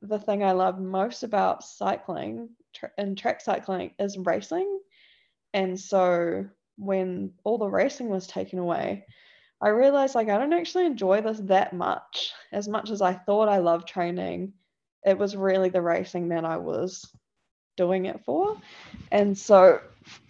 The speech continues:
um, the lead into the Tokyo Olympics was a lot different to many other competition, or every other competition that I'd done. And so that was just a whole new challenge, really trying to prepare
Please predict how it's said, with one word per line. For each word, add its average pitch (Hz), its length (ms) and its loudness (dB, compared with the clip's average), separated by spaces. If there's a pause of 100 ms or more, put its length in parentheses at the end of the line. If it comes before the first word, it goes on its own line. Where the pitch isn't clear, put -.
(800)
um, 185 440 2 (800)
the 220 140 2
lead 220 260 2
into 240 320 -4
the 214 420 0 (520)
Tokyo 220 420 -2
Olympics 190 440 -4
was 180 120 -8
a 175 80 -6
lot - 200 -4
different 180 500 -6
to 170 360 -4 (240)
many 190 320 -4
other 175 500 -4 (1000)
competition, 233 600 -4
or 214 140 0
every 240 280 2
other 208 220 0
competition 196 580 -6
that 185 140 -4
I'd 185 200 -6
done. 208 360 -8 (380)
And 180 360 -2
so 185 520 -2
that - 160 -2
was 185 520 -4
just 202 200 -14
a - 40 -8
whole 175 480 -2
new 180 320 -2
challenge, 175 480 -2
really 175 300 0
trying 175 220 -6
to 175 60 -2
prepare 175 760 -2